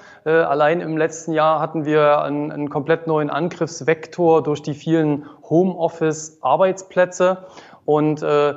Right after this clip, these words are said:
da hat sich eine ganz neue Spielwiese aufgetan für die Cyberkriminellen. Aber, äh, es gibt natürlich auch andere Veränderungen, beispielsweise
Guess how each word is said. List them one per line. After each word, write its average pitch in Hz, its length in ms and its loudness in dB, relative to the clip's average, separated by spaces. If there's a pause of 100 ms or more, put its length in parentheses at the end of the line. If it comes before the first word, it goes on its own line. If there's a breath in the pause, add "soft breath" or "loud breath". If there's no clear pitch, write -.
(220 loud breath)
da 131 160 2
hat 151 140 -2
sich 156 120 -14
eine 156 120 -2
ganz 151 200 0
neue 160 220 -2
Spielwiese 156 640 0
aufgetan 139 580 -2
für 139 120 -4
die 135 360 -2
Cyberkriminellen. 131 1160 0 (380 loud breath)
Aber, 143 500 2
äh, 151 240 -2
es 147 200 -12
gibt 185 180 -6
natürlich 175 340 0
auch 160 160 -2
andere 175 340 0
Veränderungen, 165 600 0
beispielsweise 151 840 2